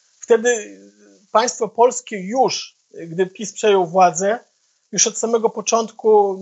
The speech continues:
była ta strategia uniezależnienia się całkowitego od Rosji. No widać, że to się dzisiaj opłaciło jednak, e, ale nikt wtedy nie wiedział, tak? E, że tak losy się świata potoczył, potoczą.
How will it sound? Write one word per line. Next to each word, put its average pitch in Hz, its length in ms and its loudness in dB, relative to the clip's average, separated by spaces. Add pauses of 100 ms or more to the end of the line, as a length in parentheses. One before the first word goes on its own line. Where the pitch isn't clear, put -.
(140)
była 196 240 2
ta 185 120 -10
strategia 196 840 -2 (520)
uniezależnienia 220 760 0
się 208 140 -6
całkowitego 202 640 -4
od 190 100 -2
Rosji. 156 400 0 (680)
No 156 80 -4
widać, 220 300 0
że 208 120 0
to 226 120 -4
się 220 140 -2 (100)
dzisiaj 202 260 -2
opłaciło 208 540 -2
jednak, 139 520 -8 (540)
e, 175 200 2
ale 196 160 4
nikt 220 180 -8
wtedy 220 240 -2
nie 220 140 -2
wiedział, 139 440 -2
tak? 175 180 -8 (100)
E, 175 40 -8 (840)
że 165 120 -6
tak 160 260 -6
losy 180 400 0
się 165 260 -4
świata 165 440 0 (420)
potoczył, 185 680 0 (360)
potoczą. 196 600 0